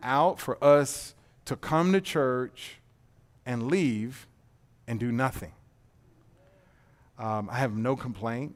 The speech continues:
Um, we made some adjustments, uh, so that we could be in a better position financially as we get towards having our own facility. Um, and so, you know, on Saturdays, we set up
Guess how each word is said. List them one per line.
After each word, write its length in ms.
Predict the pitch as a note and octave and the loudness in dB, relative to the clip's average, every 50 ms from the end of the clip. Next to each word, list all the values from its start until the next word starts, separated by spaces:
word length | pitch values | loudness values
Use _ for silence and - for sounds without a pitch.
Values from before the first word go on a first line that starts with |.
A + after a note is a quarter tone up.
| - - - | -18 -16 -12
Um, 480 | A#2 G#2+ G#2 G#2 G#2 G2+ G2+ G2+ G#2 G#2+ - - - | -10 -8 -6 -6 -6 -6 -6 -8 -10 -14 -18 -12 -4
we 100 | B2 B2+ | -2 -2
made 260 | B2+ B2+ B2+ B2+ - | 0 2 0 0 -2
some 120 | - B2+ B2+ | -4 -4 -4
adjustments, 840 | A#2 G#2 A#2+ B2 B2 - - - B2 C3+ D3+ E3+ F#3 - - - - | -4 -2 -2 -4 -4 -4 -6 -6 -4 -4 -4 -4 -6 -10 -14 -14 -12
uh, 180 | - G#2 G2+ F#2+ | -10 -10 -10 -10
so 220 | - - C3 A#2 | -6 -4 -4 -4
that 100 | A2 G2+ | -4 -6
we 120 | A#2 A#2 | -8 -8
could 140 | G#2+ A2+ G#2+ | -8 -6 -6
be 120 | A#2+ A#2 A#2 | -4 -4 -2
in 80 | A2+ | -2
a 40 | G#2+ | -2
better 220 | G2 A#2+ A#2+ A#2 | -2 -2 -2 -2
position 640 | A2 - A#2+ A2 G#2 B2 B2+ A#2 - - B2+ A#2 A2+ - - - - - _ | -2 -6 -10 -6 -2 -2 -2 -2 -2 -6 -6 -6 -6 -10 -18 -20 -20 -20 _
financially 800 | - - A2 A2 B2 C3 C3+ C3+ - - C#3+ C3 C3 C#3 C#3 - - - - _ _ _ _ _ - | -6 -4 -2 -2 0 -2 -2 -2 -2 -2 -2 0 0 -2 -2 -6 -14 -20 -20 _ _ _ _ _ -12
as 160 | G#2+ G2+ G2 G#2+ | -10 -10 -6 -6
we 100 | A2 G2+ | -6 -2
get 200 | G#2 B2 B2 - | -2 -2 -4 -2
towards 560 | - B2+ A#2+ A2+ A#2 A#2 B2 C#3 C3+ C3+ - | -4 -4 -4 -2 -2 0 -2 -2 -4 -6 -8
having 240 | A#2+ A#2 A2+ G#2 A2 | -6 -6 -4 -4 -4
our 100 | G#2+ A2 | -4 -4
own 140 | A2+ A#2 | -4 -6
facility. 640 | G#2+ - G#2+ - - B2 A#2 G#2+ G#2 F#2+ G2+ G#2+ - - - _ _ - _ _ _ _ _ _ _ _ _ _ - | -6 -10 -12 -10 -6 -6 -6 -6 -6 -8 -10 -12 -14 -18 -20 _ _ -20 _ _ _ _ _ _ _ _ _ _ -14
Um, 360 | - A2 G#2+ G#2 G#2 G2+ G2+ - | -10 -8 -6 -6 -6 -6 -8 -8
and 140 | - A#2+ G#2 | -8 -8 -6
so, 420 | - - C#3+ C3+ B2 A#2 A2+ A2+ - - - _ _ _ _ _ _ _ _ _ _ _ - - - | -2 2 4 4 4 4 2 -2 -10 -14 -20 _ _ _ _ _ _ _ _ _ _ _ -20 -14 -8
you 80 | A#2 | -6
know, 260 | A2+ A2+ A#2+ C3+ D3 - | -4 -4 -4 -6 -8 -8
on 260 | - G#2 G#2+ G#2+ G#2 | -8 -8 -6 -6 -6
Saturdays, 760 | - - C3+ C3 C3 B2 B2+ A#2 B2 B2 C3 C#3+ D3+ - - | -6 -2 0 0 0 0 0 0 0 0 0 -2 -4 -8 -10
we 100 | A2+ G#2+ | -10 -8
set 260 | - - - B2+ A#2 | -6 -2 -2 0 0
up 200 | B2 C3+ D#3 - | 0 -4 -4 -8